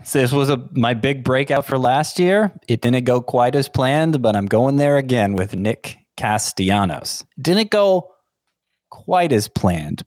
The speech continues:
but he did hit fourteen home runs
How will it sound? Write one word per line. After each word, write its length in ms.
but 300
he 160
did 240
hit 240
fourteen 680
home 320
runs 640